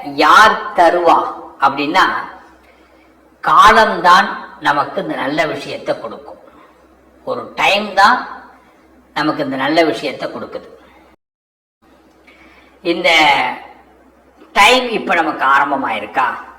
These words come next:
எஸ், very good time. இந்த நேரம் ஸ்டார்ட் ஆகுது.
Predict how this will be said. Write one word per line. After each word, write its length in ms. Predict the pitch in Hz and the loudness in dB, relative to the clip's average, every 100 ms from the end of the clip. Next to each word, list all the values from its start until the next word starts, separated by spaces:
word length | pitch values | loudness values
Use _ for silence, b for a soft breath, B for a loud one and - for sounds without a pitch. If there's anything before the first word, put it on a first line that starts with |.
| - _ _ _ _ | -20 _ _ _ _
எஸ், 340 | 151 147 - - - - - _ _ _ _ _ | -2 -2 -2 -10 -14 -18 -20 _ _ _ _ _
very 300 | - 156 170 165 - | 0 4 4 0 -2
good 180 | 185 185 - | -2 -2 0
time. 240 | 202 202 - - - - _ _ _ _ _ _ _ _ | 0 0 -6 -14 -20 -20 _ _ _ _ _ _ _ _
இந்த 200 | 151 139 135 | -12 -8 -4
நேரம் 440 | 139 147 139 135 135 - | 0 0 0 -4 -10 -10
ஸ்டார்ட் 340 | - - - | -4 -4 -4
ஆகுது. 280 | - - - | -10 -14 -20